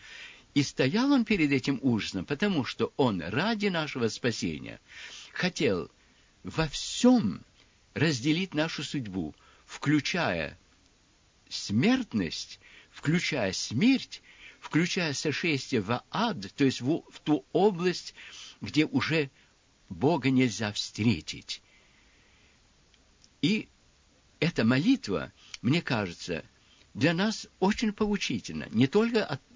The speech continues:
в том смысле, что она нечто говорит о Христе, но она ш-, нечто говорит и о нас самих. Первый раз он молился о том, чтобы, если возможно,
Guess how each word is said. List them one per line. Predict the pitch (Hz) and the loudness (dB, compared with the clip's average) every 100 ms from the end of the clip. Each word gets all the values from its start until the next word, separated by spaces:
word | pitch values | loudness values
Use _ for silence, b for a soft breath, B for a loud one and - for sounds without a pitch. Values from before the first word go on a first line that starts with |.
| - - | -20 -18
в | - | -2
том | 151 135 | 2 2
смысле, | - 131 - | 2 -2 -2
что | 120 127 | -4 0
она | 120 | 2
нечто | 117 143 - 113 | 4 2 0 -2
говорит | 101 113 123 107 - B B B | 0 2 0 -2 -10 B B B
о | 120 | -2
Христе, | 147 139 - 104 90 | 0 0 -2 -4 0
но | 104 143 - _ | 2 0 -2 _
она | 95 131 139 - | 0 0 0 -6
ш-, | - | -12
нечто | - 117 143 - 131 | -4 0 0 0 -2
говорит | 120 117 131 - _ _ _ B B B - | 0 0 -2 -6 _ _ _ B B B 2
и | 135 - | 2 4
о | 131 | 0
нас | 131 135 | 2 -2
самих. | - 123 82 64 - _ B B B B B B B _ _ _ | -2 0 0 -4 -14 _ B B B B B B B _ _ _
Первый | 196 247 233 | 6 6 6
раз | 196 196 180 | 4 2 0
он | 147 | 0
молился | 151 175 196 - - | 2 2 -2 -2 -4
о | 131 | -4
том, | - 233 247 - _ _ B B B - | 0 0 0 -4 _ _ B B B -10
чтобы, | - - 156 135 _ _ - | -4 0 -2 -2 _ _ -2
если | 104 165 160 160 - _ _ _ _ _ _ _ _ - | 0 0 0 -2 -2 _ _ _ _ _ _ _ _ -12
возможно, | 95 165 127 131 196 247 156 98 85 60 | 0 0 2 0 2 2 2 -2 -4 -6